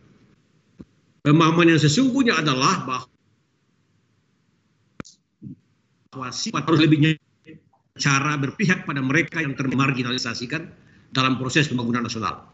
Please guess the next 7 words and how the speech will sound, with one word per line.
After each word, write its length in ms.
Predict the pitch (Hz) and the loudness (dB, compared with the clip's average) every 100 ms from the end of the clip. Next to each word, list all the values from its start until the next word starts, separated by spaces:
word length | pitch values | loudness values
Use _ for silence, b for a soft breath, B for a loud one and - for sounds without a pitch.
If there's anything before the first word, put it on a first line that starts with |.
| _ _ _ _ _ - | _ _ _ _ _ -4
Apa 240 | 208 233 | -2 0
artinya 320 | 208 196 208 | 0 0 0
kita 240 | 196 202 185 | 0 -2 -2
menganggap 560 | 175 175 175 165 147 | -2 -2 -2 -2 0
diri 320 | 143 156 147 - | 4 6 4 2
kita 400 | 156 147 113 131 | -2 -2 -4 -6
Pancasilais, 720 | 117 120 127 107 98 151 - | -6 -8 -6 -4 -2 -4 -6